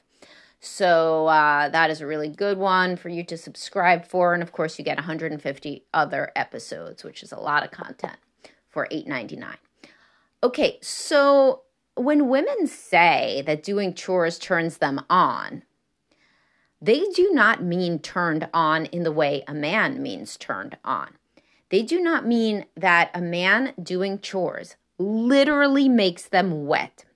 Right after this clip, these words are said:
And this is, when men say turned on, they mean, "I am hard. I could have sex now. I am turned on. I am ready to have sex."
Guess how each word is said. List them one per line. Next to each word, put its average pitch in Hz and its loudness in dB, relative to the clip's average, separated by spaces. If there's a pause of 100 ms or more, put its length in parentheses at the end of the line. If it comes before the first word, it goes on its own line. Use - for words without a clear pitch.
(540)
And 180 4
this 262 4
is, 233 -2
when 196 2
men 247 6
say 190 2
turned 160 -2
on, 123 0 (220)
they 254 2
mean, 294 2 (120)
"I 226 6
am 196 0
hard. 254 4
I 160 4
could 180 -2
have 170 -4
sex - -2
now. 135 -6 (680)
I 185 4
am 190 0
turned 175 -4
on. - 0
I 190 2
am 180 -2
ready 202 4
to - -8
have 165 2
sex." - -10